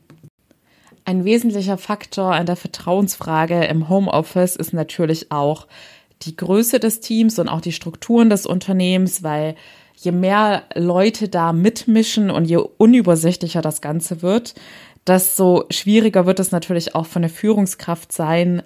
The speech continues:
allen Leuten Vertrauen entgegenzubringen, weil es dann organisatorisch auch einfach schwieriger ist, mit allen Leuten gleich viel Kontakt zu halten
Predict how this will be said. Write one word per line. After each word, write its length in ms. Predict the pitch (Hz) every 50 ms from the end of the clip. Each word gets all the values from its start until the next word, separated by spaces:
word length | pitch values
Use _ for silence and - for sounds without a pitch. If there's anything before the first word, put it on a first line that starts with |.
| _
allen 340 | - 160 170 175 180 185 180
Leuten 420 | 165 160 165 170 165 170 170 170 160
Vertrauen 460 | - 165 - - - 160 160 170 160
entgegenzubringen, 960 | - 160 160 - 175 202 226 226 226 - 190 170 165 170 170 170 175 170 165
weil 300 | 156 143 147 151 151 147 - - _ _
es 100 | - -
dann 180 | - 170 160 -
organisatorisch 880 | - 170 170 170 165 165 156 160 160 160 - - 226 226 240 233 - -
auch 140 | 180 -
einfach 320 | - - 180 180 - 185 -
schwieriger 540 | - - 185 190 190 185 180 - 170 156 -
ist, 200 | 170 165 - -
mit 160 | 156 - -
allen 300 | 151 160 165 170 165 160
Leuten 340 | 156 156 156 160 - 160 160
gleich 260 | - 160 151 156 -
viel 140 | - 165 160
Kontakt 460 | - 160 147 - - - - - -
zu 160 | - 214 175
halten 500 | 175 165 165 165 165 - - 175 170 165